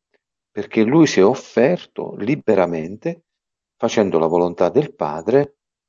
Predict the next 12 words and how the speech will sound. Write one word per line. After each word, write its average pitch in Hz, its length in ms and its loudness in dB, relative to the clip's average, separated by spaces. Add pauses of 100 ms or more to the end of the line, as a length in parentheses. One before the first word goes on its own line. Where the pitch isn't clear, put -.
(380)
per 165 200 -2
la 170 120 2
nostra 117 380 0
salvezza. 82 640 -6
Quindi 127 320 -4
questo 113 600 0 (840)
è 113 480 0 (180)
la 104 200 0
sua 117 560 2
essenza, 87 1120 -2 (440)
oltre 127 360 0
che - 520 0